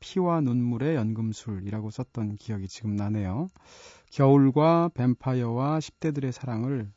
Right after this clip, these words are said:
너무나 잘 어울리게 그려냈던 환상적인 동화 같은 작품이었죠.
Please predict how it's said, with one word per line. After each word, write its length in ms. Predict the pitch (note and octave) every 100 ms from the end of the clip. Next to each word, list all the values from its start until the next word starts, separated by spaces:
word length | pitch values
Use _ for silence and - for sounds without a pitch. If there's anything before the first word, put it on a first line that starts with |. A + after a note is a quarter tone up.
| _
너무나 320 | A2+ D3 E3+
잘 160 | D3+ C#3+
어울리게 440 | A#2+ A#2 A2 A2+ -
그려냈던 680 | A2 A2+ G#2 - C3+ B2 - _ _ _
환상적인 560 | - D#3+ D#3 D3 C3 A2+
동화 240 | A#2+ A#2
같은 240 | A2 -
작품이었죠. 760 | A2+ G2 - G#2+ G2+ - D#3+